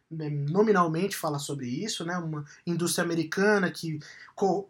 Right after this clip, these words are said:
corrompe, não, mas que fagocita e ultrapassa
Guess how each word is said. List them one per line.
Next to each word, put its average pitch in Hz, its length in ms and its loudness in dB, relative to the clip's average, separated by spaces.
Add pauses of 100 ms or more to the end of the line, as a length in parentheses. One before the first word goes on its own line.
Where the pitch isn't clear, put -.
(120)
corrompe, 202 440 0
não, 160 120 0
mas 156 180 2
que - 120 -2
fagocita 208 1080 4 (160)
e 185 80 2
ultrapassa 190 1000 4